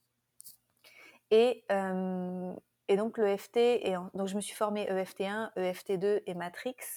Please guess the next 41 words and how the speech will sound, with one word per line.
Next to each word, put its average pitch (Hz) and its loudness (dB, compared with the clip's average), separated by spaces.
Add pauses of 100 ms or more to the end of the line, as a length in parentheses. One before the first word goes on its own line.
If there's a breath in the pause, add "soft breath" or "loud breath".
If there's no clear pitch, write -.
(100)
Reimprinting, 185 -4 (560 soft breath)
qui 196 -6
utilise 190 0
l'E 185 4
F 180 -10
T 233 4
pour 190 -6
réimprimer, 202 -2
en 185 -6
fait, 180 -8
euh... 165 -4 (720 loud breath)
donc 190 -2
on 202 -2
peut 220 -2
pas 240 2 (440)
changer 208 0
son 208 -6
passé, 262 2 (220)
mais 202 -4
on 185 -4
peut 196 0 (100)
changer 220 -2
l'empreinte 202 -8
émotionnelle 208 -4
qu'on 175 -10
a 170 -6
vécue 185 -4
en 185 -4
lien 185 -6
avec 175 -10
son 185 -8
passé. 185 -6
Donc, - -14
j'ai, 175 -8 (160)
je - -16
me 175 -10
suis - -16
formée 180 -6
à 175 -10
tout - -20
ça. 247 -10